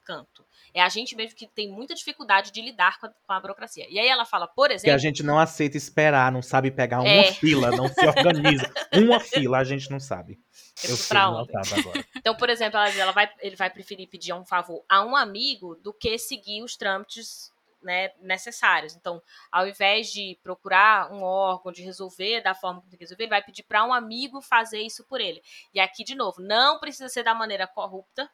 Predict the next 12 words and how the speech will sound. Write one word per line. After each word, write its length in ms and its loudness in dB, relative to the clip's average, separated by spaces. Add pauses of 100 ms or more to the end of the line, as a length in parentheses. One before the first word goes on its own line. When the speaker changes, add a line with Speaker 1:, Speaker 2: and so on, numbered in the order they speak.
Speaker 1:
<laughs> 240 -16 (400)
vamos 220 -4
dizer 200 -10
assim, 160 -8
mas 280 -2 (260)
o 60 -20
que 120 -2
que 60 -2
eu 60 0
consigo 340 -4
pensar? 580 0 (380)
É, 760 2